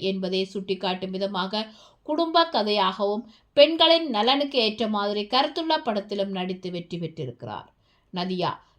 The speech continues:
தற்போது இவருடைய ஐம்பத்தேழு வயதிலும் இளம் ஹீரோயின்களுக்கு டஃப் கொடுக்கும் அளவிற்கு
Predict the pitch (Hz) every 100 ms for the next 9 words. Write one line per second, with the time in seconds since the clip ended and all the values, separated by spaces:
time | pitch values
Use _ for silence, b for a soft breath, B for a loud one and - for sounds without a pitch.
0 | - 294 311 370 359 370 277 233 226 214
1 | 202 226 226 220 214 208 208 208 220 226
2 | 277 330 349 - 277 269 269 262 247 247
3 | 247 233 226 - - 254 254 262 156 196
4 | 196 196 190 202